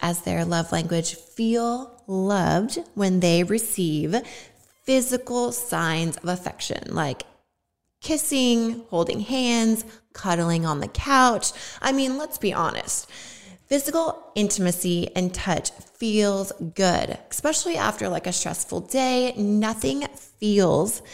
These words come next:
as good as someone just coming up and wrapping their arms around you and giving you a hug. It can be a really powerful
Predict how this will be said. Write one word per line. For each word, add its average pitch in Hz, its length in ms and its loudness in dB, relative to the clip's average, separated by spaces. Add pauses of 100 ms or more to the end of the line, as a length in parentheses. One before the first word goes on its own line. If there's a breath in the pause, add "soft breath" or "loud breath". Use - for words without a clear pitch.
(320 loud breath)
as 175 220 -2
good 170 500 0
as 170 640 -2
someone 240 420 -2
just 240 180 -6
coming 233 400 0
up 190 380 0
and 175 420 0
wrapping 170 440 0
their 247 200 -2
arms 170 380 0
around 165 480 -2
you 156 320 0
and 196 140 -2
giving 180 360 -2
you 156 360 0 (260 loud breath)
a 233 140 0
hug. - 480 -2
It - 680 -4
can 320 200 0
be 202 280 2
a 196 140 0
really 185 580 0
powerful 180 1040 0